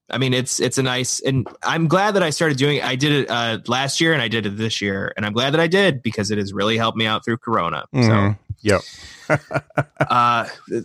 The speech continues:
Speaker 1: I will say one thing. I don't rehearse my stuff. Do you, like,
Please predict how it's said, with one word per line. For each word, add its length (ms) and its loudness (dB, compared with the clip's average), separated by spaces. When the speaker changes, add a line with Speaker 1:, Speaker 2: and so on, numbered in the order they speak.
Speaker 1:
I 120 2
will 200 4
say 360 2
one 260 2
thing. 420 -2
I 220 2
don't 480 0
rehearse 880 -2
my 160 0
stuff. 720 -2
Do 180 2
you, 140 2
like, 340 -2